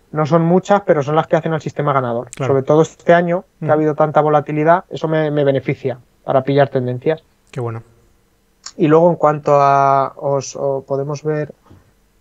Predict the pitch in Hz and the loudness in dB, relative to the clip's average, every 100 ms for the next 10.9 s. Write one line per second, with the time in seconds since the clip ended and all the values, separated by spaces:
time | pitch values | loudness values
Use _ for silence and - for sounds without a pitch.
0 | - 143 143 139 143 135 143 143 - _ | -16 -12 -10 -6 -4 -2 -4 -6 -14 _
1 | _ _ _ - 147 135 135 131 131 - | _ _ _ -16 -10 -8 -8 -8 -12 -10
2 | 151 127 127 123 - 143 - _ _ _ | -12 -8 -10 -10 -10 -10 -10 _ _ _
3 | _ _ _ 135 127 127 131 127 131 139 | _ _ _ -8 -4 -4 -2 -4 -4 -6
4 | - 143 - - 147 147 _ _ _ _ | -10 -14 -14 -10 -10 -10 _ _ _ _
5 | _ _ _ _ _ _ _ _ _ _ | _ _ _ _ _ _ _ _ _ _
6 | _ _ _ _ _ _ _ _ _ _ | _ _ _ _ _ _ _ _ _ _
7 | _ _ _ _ _ _ _ _ _ _ | _ _ _ _ _ _ _ _ _ _
8 | _ _ _ _ - 156 170 156 151 147 | _ _ _ _ 0 4 4 4 0 -2
9 | 202 - 156 147 - _ _ _ 147 143 | -2 -2 -4 -4 -12 _ _ _ 0 2
10 | 139 127 123 - _ _ 156 143 | 0 -2 -14 -18 _ _ 2 2